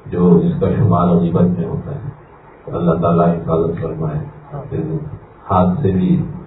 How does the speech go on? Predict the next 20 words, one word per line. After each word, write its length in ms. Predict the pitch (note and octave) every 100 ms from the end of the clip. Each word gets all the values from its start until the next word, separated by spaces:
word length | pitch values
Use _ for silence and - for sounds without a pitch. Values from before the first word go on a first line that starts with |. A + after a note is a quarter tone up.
| -
اللہ 280 | - F3 F3
تعالیٰ 280 | F2 F2+ E2+
ہمارے 260 | - F2+
ہاتھ 380 | F2 F2 F2+ F2+
کو 60 | F#2
بھی 260 | F2+ D#2+ - - - - -
شر 220 | F#2 F2+
سے 80 | F2 E2+
محفوظ 460 | E2+ E2+ F#2 F2+
رکھے 320 | - F2 F2+ F2+ - - - - -
اور 380 | F2+ F2 D#2 D2
ہماری 340 | F2 E2+ E2+ E2+
زبان 460 | - E2 F2 - -
کو 100 | E2+
بھی 160 | D#2+ - - - - -
اللہ 180 | E2+ E2
تعالیٰ 420 | E2 D#2+ D#2+ D#2+
اسی 240 | D2+ - E2
بات 220 | D#2+ D#2+ -
سے 100 | -